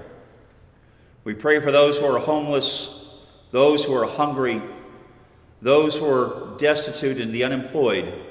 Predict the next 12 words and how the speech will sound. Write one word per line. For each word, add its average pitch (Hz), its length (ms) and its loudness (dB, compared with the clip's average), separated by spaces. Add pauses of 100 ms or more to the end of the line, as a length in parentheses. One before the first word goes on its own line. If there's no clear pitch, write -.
(1500)
and 101 140 -10
for 120 140 -4
those 143 260 4
who 156 60 -2
are 143 100 0
incarcerated, 131 760 -2 (960)
and 95 120 -10
all 120 240 2
who 123 180 -6
care 127 140 -2
for 127 140 -6
them. 95 440 -6